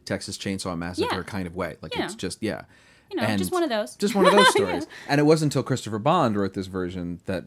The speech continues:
Speaker 1: Stephen Sondheim saw on the, on the West End that he thought it through to the point of being like, it's about, like, revenge and class and all these
Speaker 2: Mm-hmm.
Speaker 1: other things, which
Speaker 2: I
Speaker 1: just
Speaker 2: mean,
Speaker 1: seems
Speaker 2: you
Speaker 1: so organic to the piece to me.
Speaker 2: You go all the way back to the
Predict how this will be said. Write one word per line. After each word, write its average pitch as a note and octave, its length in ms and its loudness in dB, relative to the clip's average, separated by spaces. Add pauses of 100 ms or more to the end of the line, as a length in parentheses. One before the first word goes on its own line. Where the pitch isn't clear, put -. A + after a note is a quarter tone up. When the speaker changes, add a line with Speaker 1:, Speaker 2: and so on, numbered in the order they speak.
Speaker 1:
Stephen E2 300 -8
Sondheim F2 340 -8
saw D#2 160 -12
on C2+ 100 -12
the, C#2 120 -14 (220)
on F#2 80 -12
the D2+ 60 -12
West D2+ 220 -10
End A2 280 -6 (720)
that G2+ 120 -4
he A2+ 220 0
thought G2+ 340 0
it G2 160 -6
through G#2 260 -2
to G2 60 -6
the F#2 100 -10
point F#2+ 220 -6
of F2+ 80 -10
being F2 140 -8
like, D#2+ 180 -10
it's D2+ 140 -14
about, D2+ 420 -10 (100)
like, A#1+ 240 -14
revenge G#2+ 520 -2
and E2+ 180 -10
class D#2+ 480 -6
and E2 140 -10
all D2+ 100 -6
these D#2+ 120 -6
Speaker 2:
Mm-hmm. D#2 80 -6
Speaker 1:
other D#2 120 -8
things, E2+ 320 -8
which D#2+ 160 -12
Speaker 2:
I - 40 -12
Speaker 1:
just C3+ 100 -4
Speaker 2:
mean, D3 180 0
Speaker 1:
seems - 40 -6
Speaker 2:
you - 40 -6
Speaker 1:
so G2 300 -2 (180)
organic G2+ 520 -4
to - 100 -10
the D2 80 -14
piece - 320 -12
to - 80 -8
me. C#2 200 -8
Speaker 2:
You C#4 80 -2
go G#3 240 -6
all F#3+ 160 -4
the F#3 60 -14
way E3+ 140 -12
back F3 280 -6
to G3+ 120 -14
the E3+ 180 -12